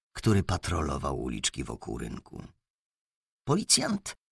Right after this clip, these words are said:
raz po raz przystawał przy płotach i wdawał się w pogawędki z sąsiadami, wachlując spocone oblicze służbową czapką.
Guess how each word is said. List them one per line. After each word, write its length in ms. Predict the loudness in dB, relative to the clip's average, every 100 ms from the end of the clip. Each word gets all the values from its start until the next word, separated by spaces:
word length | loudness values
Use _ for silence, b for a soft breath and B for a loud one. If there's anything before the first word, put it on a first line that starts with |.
| _ _ _ -2
raz 300 | 2 2 4
po 160 | 2
raz 340 | 2 2 2 0
przystawał 600 | 2 2 4 2 2 0
przy 220 | 0 0
płotach 580 | 2 4 4 4 2 0
i 80 |
wdawał 420 | 0 0 2 2 0
się 180 | -2
w 60 | -2
pogawędki 720 | -2 0 2 2 0 0 -2
z 80 | 0
sąsiadami, 680 | 0 0 -2 -2 2 2 2
wachlując 600 | 0 0 2 2 0 -4
spocone 800 | -4 -2 -4 -6 -4 -4 -2 -4
oblicze 340 | -4 -4 2
służbową 540 | 0 0 -4 -4 -2 0
czapką. 460 | 0 -2 -6 -10